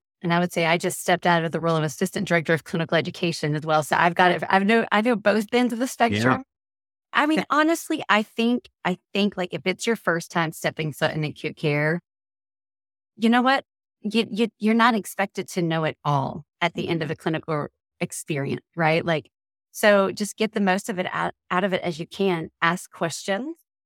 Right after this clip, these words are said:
Speaker 1: It's okay to say, "I don't know," if you don't know.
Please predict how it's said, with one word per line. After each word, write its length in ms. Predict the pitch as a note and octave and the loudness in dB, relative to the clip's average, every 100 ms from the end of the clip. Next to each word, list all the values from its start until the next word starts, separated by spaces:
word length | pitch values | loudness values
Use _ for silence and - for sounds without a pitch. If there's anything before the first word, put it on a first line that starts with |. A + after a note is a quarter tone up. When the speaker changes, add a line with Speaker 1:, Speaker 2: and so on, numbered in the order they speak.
| _ _ _ _ _ - | _ _ _ _ _ -8
Speaker 1:
It's 160 | G3 G#3+ | -4 -4
okay 220 | G3+ G3+ | -4 -4
to 80 | G3+ | -4
say, 220 | - F#3+ - | -6 -8 -6
"I 100 | E3+ | -4
don't 280 | F#3 F3 E3+ | -2 -2 -2
know," 200 | D#3+ F#3 | -2 -2
if 180 | F3+ D#3+ | -2 -6
you 100 | D#3+ | -2
don't 260 | E3 D#3+ D#3 | -2 -2 -2
know. 500 | D3 C#3+ D3+ A3+ | 0 0 -2 -4